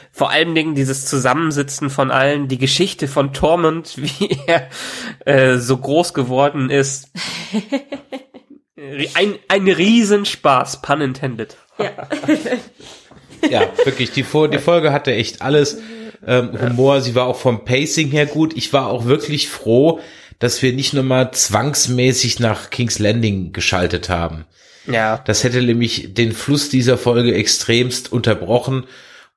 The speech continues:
Speaker 3: und auch, glaube ich, nichts Neues dazu gebracht oder jetzt irgendwie auf die Iron Isles oder so, irgendwie so ein Ausflug.
Speaker 1: Mhm.
Speaker 3: Das war, wäre völlig fehl am Platz gewesen. Wir wissen ja, wir kennen ja genug Serien, die das trotzdem gemacht hätten, aber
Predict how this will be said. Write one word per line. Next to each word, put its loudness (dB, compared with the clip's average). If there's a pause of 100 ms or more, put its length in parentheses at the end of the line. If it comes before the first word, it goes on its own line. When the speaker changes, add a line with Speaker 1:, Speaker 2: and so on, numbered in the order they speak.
Speaker 3:
und 0 (380)
auch, 0
glaube 0
ich, -4
nichts -4
Neues 0 (320)
dazu 0
gebracht -2
oder 2
jetzt 0
irgendwie 2
auf 0
die 0
Iron 2
Isles -2
oder 0
so, -2
irgendwie 4
so 2
ein 0
Ausflug. -2
Speaker 1:
Mhm. -10 (340)
Speaker 3:
Das 2
war, 0 (200)
wäre 2
völlig 0
fehl 2
am 0
Platz -4
gewesen. -4 (500)
Wir -4
wissen 0
ja, 0
wir -2
kennen -2
ja 2
genug -4
Serien, 2
die -10
das -2
trotzdem -4
gemacht -6
hätten, -2
aber 2